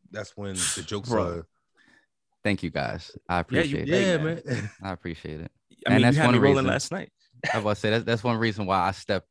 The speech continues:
Speaker 3: you know what I'm saying? Why it's like, y'all been telling me for the longest to get out there and really pursue comedy. And
Speaker 2: Mm-hmm.
Speaker 3: ever since, you know, I stepped on stage, I wish, ever since that first moment of me stepping out there, I look at it like, "Why the fuck didn't I do this years ago?"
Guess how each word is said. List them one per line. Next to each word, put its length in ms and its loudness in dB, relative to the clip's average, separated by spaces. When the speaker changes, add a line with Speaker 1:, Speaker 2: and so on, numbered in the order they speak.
Speaker 3:
you 120 -4
know 80 0
what 60 0
I'm 80 -2
saying? 320 -2
Why 260 0
it's 160 -10
like, 180 -4
y'all 140 4
been 120 0
telling 240 0
me 80 0
for 120 -6
the 100 -2
longest 520 -2
to 120 -12
get 120 0
out 220 0
there 340 -4
and 160 -2
really 360 -4
pursue 420 0
comedy. 500 -2
And 300 -2
Speaker 2:
Mm-hmm. 80 -2
Speaker 3:
ever 220 0
since, 420 0
you 100 -2
know, 100 0
I 200 0
stepped 320 -4
on 80 -2
stage, 300 -2
I 80 2
wish, 560 -2
ever 140 -2
since 160 -4
that 180 0
first 240 0
moment 260 2
of 60 -2
me 80 -4
stepping 340 -4
out 180 -2
there, 240 -8
I 100 0
look 220 0
at 120 2
it 80 -2
like, 300 -4
"Why 220 2
the 100 -2
fuck 320 0
didn't 220 -8
I 100 -4
do 160 -6
this 180 -8
years 200 -8
ago?" 240 -12